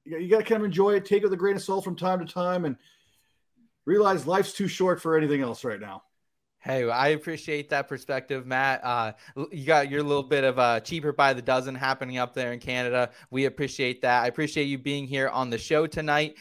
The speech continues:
Speaker 2: We have a big show. We're gonna get in some bear in mind or bullshit, talk about some of the mini camp news,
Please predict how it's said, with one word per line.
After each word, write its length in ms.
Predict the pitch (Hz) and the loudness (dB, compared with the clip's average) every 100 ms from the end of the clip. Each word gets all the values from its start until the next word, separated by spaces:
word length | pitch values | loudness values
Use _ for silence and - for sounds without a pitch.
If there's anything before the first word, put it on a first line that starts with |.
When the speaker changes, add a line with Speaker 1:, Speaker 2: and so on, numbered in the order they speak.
| - - | -20 -6
Speaker 2:
We 140 | 135 | 2
have 160 | 160 147 | 6 6
a 80 | 117 | 4
big 320 | 160 185 175 | 4 2 2
show. 260 | - 156 | 2 4
We're 140 | 147 147 | 4 2
gonna 140 | 151 | 0
get 160 | 151 160 | 0 -2
in 40 | |
some 240 | 151 156 123 | -2 -6 2
bear 260 | 143 156 | 4 4
in 80 | 160 | 2
mind 320 | 147 151 151 - | 0 0 0 0
or 140 | 139 | 0
bullshit, 580 | 127 143 170 165 170 156 | 0 0 -2 0 0 2
talk 160 | 147 147 | 4 4
about 200 | 143 139 | 4 2
some 120 | 147 | -2
of 80 | 143 | -4
the 80 | |
mini 260 | 120 131 147 | -4 -4 -6
camp 360 | 135 143 143 139 | -6 -4 -4 -4
news, 360 | 135 143 135 | -4 -2 -6